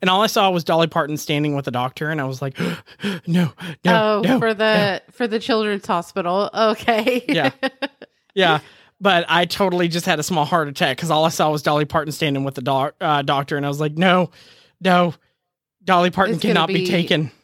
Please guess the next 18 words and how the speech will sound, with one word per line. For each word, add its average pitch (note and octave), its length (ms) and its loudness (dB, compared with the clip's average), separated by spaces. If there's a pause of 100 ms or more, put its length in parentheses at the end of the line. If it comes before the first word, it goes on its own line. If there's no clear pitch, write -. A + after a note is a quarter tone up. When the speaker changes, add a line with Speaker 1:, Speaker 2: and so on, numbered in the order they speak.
(580)
Speaker 2:
Yeah, E3 380 -2
it's F3+ 220 -6
gonna F#3 220 -2
be E3 300 -6
a D#3+ 100 -4
travesty. D3 920 -6 (840)
Speaker 1:
Man, C3+ 800 2 (240)
when D#3+ 300 0
Speaker 2:
I A#3+ 100 4
don't C#4+ 160 4
Speaker 1:
Dolly - 80 4
Speaker 2:
know G#3+ 80 2
that D#3 520 -2
Speaker 1:
Parton A2+ 500 -8
<sighs> - 20 -20
Speaker 2:
maybe A#3 320 2
she'll, C4 340 -2
like, F#3+ 500 -2